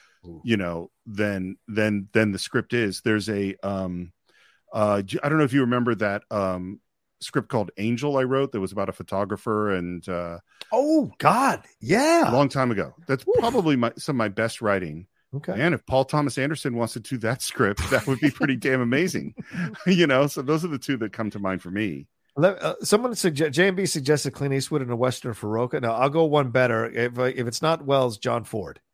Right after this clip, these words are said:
Speaker 1: I would
Speaker 2: Oh, wow.
Speaker 1: absolutely, absolutely. If you could resuscitate John, or bring him back, not resuscitate, but bring him back to life,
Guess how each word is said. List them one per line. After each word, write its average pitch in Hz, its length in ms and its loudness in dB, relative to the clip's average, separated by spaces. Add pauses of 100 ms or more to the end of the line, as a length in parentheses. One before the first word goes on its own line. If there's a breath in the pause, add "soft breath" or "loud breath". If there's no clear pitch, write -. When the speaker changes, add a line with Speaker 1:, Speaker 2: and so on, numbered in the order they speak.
(340)
Speaker 1:
I 139 120 2
would 135 120 4
Speaker 2:
Oh, 135 40 8
wow. 139 60 8
Speaker 1:
absolutely, 107 920 -2 (100)
absolutely. 113 540 -4
If 120 40 -6
you 131 80 -4
could 107 80 -8
resuscitate 135 560 -4
John, 127 200 -2
or 110 120 -2
bring 117 160 -8
him 113 60 -10
back, 110 120 -12
not 104 140 -10
resuscitate, 90 460 -20
but 92 100 -20
bring 110 140 -10
him 104 80 -14
back 98 160 -10
to 101 80 -14
life, 107 200 -6